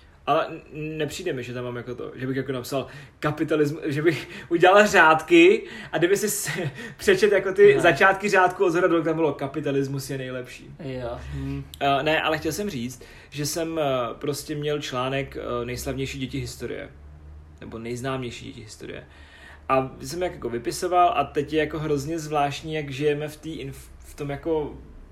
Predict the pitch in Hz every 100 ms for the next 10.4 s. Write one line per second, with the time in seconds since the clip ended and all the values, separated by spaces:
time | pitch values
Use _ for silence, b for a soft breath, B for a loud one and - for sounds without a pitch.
0 | - B B - - - - - - -
1 | - - _ - - - 139 127 143 135
2 | 156 151 - 185 135 123 127 135 - 143
3 | - 143 143 135 147 135 147 156 - -
4 | - B B B B B - 123 143 -
5 | - 147 143 139 - - - 143 143 147
6 | 175 170 147 151 160 165 143 185 160 120
7 | 107 - 139 135 127 170 139 120 131 147
8 | 139 135 143 135 135 127 139 117 113 110
9 | 123 139 143 156 143 139 135 139 131 139
10 | 117 131 120